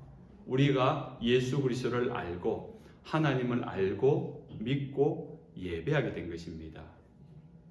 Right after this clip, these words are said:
그래서 지금 누구든지, 지금 이 자리에서라도 오늘 처음 하나님을 믿게 되었다. 그러면 그는 하나님을 알게 되고 믿게 되고 하나님의 자녀가 되고 하나님의 나라로 살아가게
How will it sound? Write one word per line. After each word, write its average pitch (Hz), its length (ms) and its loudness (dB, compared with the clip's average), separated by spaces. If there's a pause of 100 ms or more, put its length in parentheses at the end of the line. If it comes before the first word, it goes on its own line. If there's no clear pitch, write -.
그래서 - 240 0
지금 190 300 6
누구든지, 147 640 0
지금 233 360 2
이 214 100 0
자리에서라도 135 1000 2 (100)
오늘 175 300 6
처음 156 240 2
하나님을 139 440 2
믿게 156 340 4
되었다. 98 560 -2 (480)
그러면 190 320 6
그는 185 260 10
하나님을 170 460 6
알게 147 340 6
되고 160 580 0
믿게 165 360 4
되고 156 460 2 (120)
하나님의 165 460 6
자녀가 160 460 6
되고 170 640 4
하나님의 120 880 0 (220)
나라로 98 720 -2 (140)
살아가게 131 840 -4